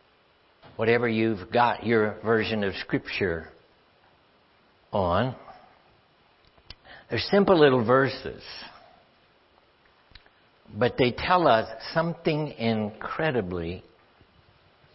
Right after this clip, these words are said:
important. And in Second Chronicles chapter thirty-two, verse twenty-four, it says, "In those days,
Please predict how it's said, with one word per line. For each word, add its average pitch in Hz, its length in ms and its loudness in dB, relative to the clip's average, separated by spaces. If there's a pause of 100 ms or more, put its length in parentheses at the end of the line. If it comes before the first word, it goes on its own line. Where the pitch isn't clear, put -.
(160)
important. 98 680 -6 (4000)
And 135 140 4
in 131 140 4
Second 202 320 2
Chronicles 151 640 4
chapter 147 400 4
thirty-two, 143 720 4
verse 123 260 2 (1160)
twenty-four, 127 640 4
it 104 200 -2 (100)
says, 92 320 0
"In 131 200 0
those 170 360 6
days, 87 440 -2